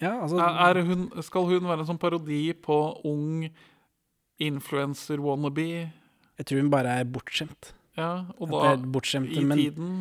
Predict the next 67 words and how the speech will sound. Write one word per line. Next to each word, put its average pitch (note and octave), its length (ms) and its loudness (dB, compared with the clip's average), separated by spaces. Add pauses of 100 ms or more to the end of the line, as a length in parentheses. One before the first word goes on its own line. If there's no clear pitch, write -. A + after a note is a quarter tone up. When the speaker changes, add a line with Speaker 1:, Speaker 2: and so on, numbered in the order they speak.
(100)
Speaker 2:
da D#3+ 160 2
så E3+ 160 -2
er D#3 80 2
man D3+ 240 -2
sånn C#3+ 300 -2 (100)
wannabe D3 380 -2 (100)
influencer. D3 560 -6
Speaker 1:
Ja, A#2 160 -6
men A#2+ 240 -4
slemme A#2 560 2
barn A2+ 380 -2
var A2 160 -4
jo F3 100 2
bortskjemte - 480 -8
på B2 80 -4
min A2+ 160 -6
T A#2 160 -6
V, A2+ 240 -6
på, B2 200 -2 (120)
da B2+ 160 2
jeg G#2+ 160 -4
så A#2 160 -6
på A2 80 -10
T A#2 160 -6
V A#2 80 -4
også D3 160 -2
i C#3 80 -2
barndommen, D3 320 2
så D#3+ 140 -2
var C#3 80 4
det B2 80 2
alltid A#3 180 8
en G3 80 8
sånn D#3+ 160 6
klyse C#3+ 400 4
som C3 160 2
hadde B2+ 320 2
mer A#2 320 -2
enn C3+ 80 2
alle B2 240 2
andre. A#2 240 -4 (240)
Speaker 2:
Ja, F#3 160 4
Speaker 1:
Så F3 80 0
Speaker 2:
men F3+ 80 2
Speaker 1:
jeg E3+ 60 2
tror D#3+ 100 8
Speaker 2:
de D#3+ 60 6
Speaker 1:
det - 20 6
bare F3 160 10
Speaker 2:
pleier, D#3 160 0
Speaker 1:
er D#3 60 0
det. - 20 -2 (140)
Speaker 2:
men E3+ 100 0
de E3 140 0
pleier D#3 320 0
ikke E3 160 -4
å, E3+ 100 -2
å, E3+ 140 -2 (240)
å - 0 - (100)
slå D3+ 240 -2
seg D3 160 -2
opp - 220 -10
at D3+ 100 -8
de C#3+ 160 -4
skal D3+ 240 -4
bli C#3+ 240 -4
verdensberømte. C#3+ 840 -6